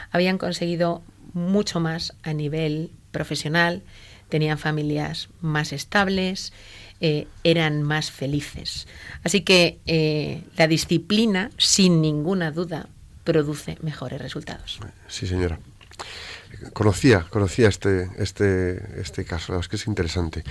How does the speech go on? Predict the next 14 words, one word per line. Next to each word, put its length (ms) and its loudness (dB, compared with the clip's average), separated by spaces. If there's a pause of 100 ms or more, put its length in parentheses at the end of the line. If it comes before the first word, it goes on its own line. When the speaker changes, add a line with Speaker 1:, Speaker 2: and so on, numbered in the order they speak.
(360)
Speaker 2:
En 120 8
la 40 10
empresa, 480 6
y 80 6
refiriéndonos 480 4
primero 400 6
a 60 4
la 80 8
disciplina 420 4
desde 140 4
el 60 -4
punto 220 2
de 60 4
vista 420 0